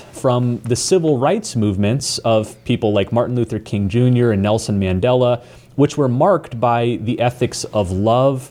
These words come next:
forgiveness, and reconciliation. Those were core pillars of those civil rights movements. He compares that to today's activism,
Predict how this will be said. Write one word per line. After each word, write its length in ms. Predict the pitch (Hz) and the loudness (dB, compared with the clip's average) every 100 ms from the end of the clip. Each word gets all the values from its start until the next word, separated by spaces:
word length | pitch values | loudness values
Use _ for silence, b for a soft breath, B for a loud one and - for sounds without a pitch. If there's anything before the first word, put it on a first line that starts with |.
| - - | -20 -12
forgiveness, 720 | - 113 110 127 127 120 - | -2 0 2 2 2 0 -2
and 140 | 107 | 0
reconciliation. 920 | 110 110 110 117 110 104 98 92 - 90 | 0 0 -2 0 2 2 2 0 -2 -2
Those 200 | 110 117 | 0 2
were 160 | 113 | 2
core 380 | 107 - - 139 | 0 -4 0 0
pillars 460 | 135 139 127 107 98 | 0 0 0 0 -2
of 100 | 95 | 0
those 220 | 107 107 | 0 0
civil 220 | 117 104 | 0 0
rights 300 | 101 92 - | 0 0 -2
movements. 480 | 101 92 92 92 - B B B B B | -2 -2 -2 -6 -10 B B B B B
He 160 | - 277 | -4 -2
compares 400 | - 156 208 170 | 0 0 2 2
that 280 | 185 226 - | 2 0 -2
to 260 | 165 139 - | 0 0 0
today's 720 | - 139 104 139 170 202 - - | -2 -2 0 2 2 2 0 -2
activism, 800 | 107 104 - 95 98 90 90 95 | -2 -2 -2 0 0 0 -2 -4